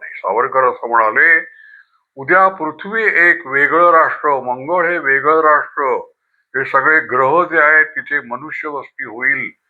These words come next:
कदाचित आणि तिथली ती ती राष्ट्र होतील. त्यामुळे आपलं राष्ट्र हे पृथ्वी राष्ट्र आहे.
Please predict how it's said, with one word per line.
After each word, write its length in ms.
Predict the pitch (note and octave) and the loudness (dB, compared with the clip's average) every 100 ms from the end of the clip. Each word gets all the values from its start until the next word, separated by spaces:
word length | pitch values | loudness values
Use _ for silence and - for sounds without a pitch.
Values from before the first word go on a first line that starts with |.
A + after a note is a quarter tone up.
| _ _ | _ _
कदाचित 500 | A2+ C3 B2+ B2 G#2 | 0 0 0 -4 -2
आणि 200 | A2+ B2+ | 0 -2
तिथली 500 | C3 A2 - C#3 D3+ | -4 -10 -10 -10 -10
ती 240 | - - F#3+ | -12 -14 -12
ती 220 | F#3+ D#3 | -8 -4
राष्ट्र 400 | A#2+ G#2 - G#2+ | -2 -2 -6 -8
होतील. 260 | G2 F#2+ - | -8 -12 -18
त्यामुळे 540 | _ _ _ - C#3 | _ _ _ -2 2
आपलं 400 | A#2+ G#2+ D3 E3 | 2 0 0 2
राष्ट्र 360 | D#3+ C#3+ - E3 | 2 0 0 0
हे 180 | F3 | 0
पृथ्वी 560 | F3 - E3+ E3+ F#3 G#3+ | -6 -10 -12 -10 -2 2
राष्ट्र 420 | E3+ C#3+ - G#2 | 4 2 -2 -4
आहे. 180 | F2+ | -4